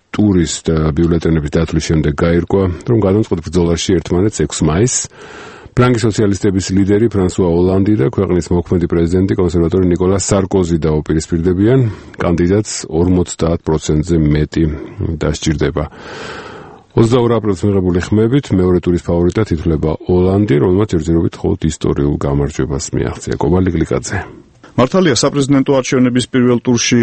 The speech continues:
Speaker 2: გამარჯვებული ფრანსუა ოლანდი მის კონკურენტს, პრეზიდენტ ნიკოლა სარკოზის მხოლოდ ერთი მთელი რვა მიათედი პროცენტით უსწრებს, თუმცა სოციალისტების ლიდერმა ამ შედეგითაც უკვე მოიპოვა ეპოქალური გამარჯვება.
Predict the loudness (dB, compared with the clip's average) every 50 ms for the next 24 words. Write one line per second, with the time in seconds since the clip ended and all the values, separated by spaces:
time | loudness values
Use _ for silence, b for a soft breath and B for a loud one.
0 | 2 2 0 0 0 2 2 2 0 0 0 0 0 0 0 0 -2 -2 0 0
1 | 0 0 0 0 0 2 2 2 2 2 2 2 0 0 -2 -2 0 0 0 0
2 | 0 0 0 0 2 2 0 0 0 -2 -2 0 0 0 2 2 0 0 2 2
3 | 2 0 2 0 0 0 0 0 0 -2 -2 -2 -2 -2 -2 -2 -2 -2 0 0
4 | 0 0 0 -2 0 0 0 0 0 0 0 0 0 0 0 0 2 2 2 0
5 | 0 0 -2 -2 -2 -2 -2 -2 -2 0 0 0 2 0 0 0 -2 -2 0 -4
6 | -4 -4 -6 B B B B B B B B 0 0 2 2 0 0 0 -2 -2
7 | 0 2 0 0 0 0 -2 -2 -2 0 0 0 2 2 2 2 2 2 2 0
8 | 0 0 2 2 2 0 0 0 0 0 -2 0 0 -2 -2 -2 -4 -2 -2 0
9 | 2 2 2 2 2 0 0 0 0 0 0 -2 -2 -2 -2 -2 -2 -2 -4 -4
10 | -2 -2 -2 0 -2 0 0 2 2 2 0 -2 -4 -6 -8 -8